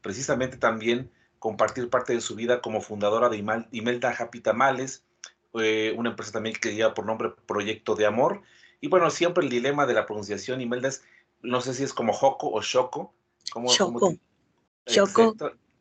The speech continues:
Speaker 2: eh, len-, es lengua náhuatl.
Speaker 1: Náhuatl, que es otro de los emprendimientos que también ella tiene y de los cuales iremos platicando a detalle. También es, es senadora de los colegios Maricopa,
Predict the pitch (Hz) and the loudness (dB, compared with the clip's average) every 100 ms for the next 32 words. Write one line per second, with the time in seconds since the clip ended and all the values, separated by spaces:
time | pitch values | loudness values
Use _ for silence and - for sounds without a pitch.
0 | - 175 - - - 190 202 202 202 190 | -4 -2 -2 -6 2 6 8 8 4 2
1 | - 208 208 202 185 175 160 - - _ | 2 6 6 6 6 4 2 -8 -12 _
2 | _ _ _ _ 113 113 104 98 92 139 | _ _ _ _ 2 4 4 -2 -6 -10
3 | 135 139 147 139 110 - 110 104 107 107 | -4 -2 2 2 0 -6 -8 -4 -4 -4
4 | 117 120 - - 110 113 123 123 120 123 | -8 -8 -10 -6 -6 -4 -2 -2 -4 -2
5 | 120 139 - _ _ - 110 107 - 123 | -2 -4 -10 _ _ -4 0 0 4 4
6 | 127 110 110 127 123 104 95 - 113 117 | 4 0 -2 -4 -6 -10 -8 2 2 2
7 | 123 120 _ _ - 104 104 - 113 113 | -2 -4 _ _ -2 0 0 2 2 4
8 | 117 - 131 160 175 - 139 143 143 143 | 0 0 0 0 -2 -2 0 2 2 0
9 | 143 120 117 135 117 - 113 120 117 104 | -2 2 4 4 4 -2 -4 -4 -6 -6
10 | 98 123 123 - 151 | -4 2 2 4 -2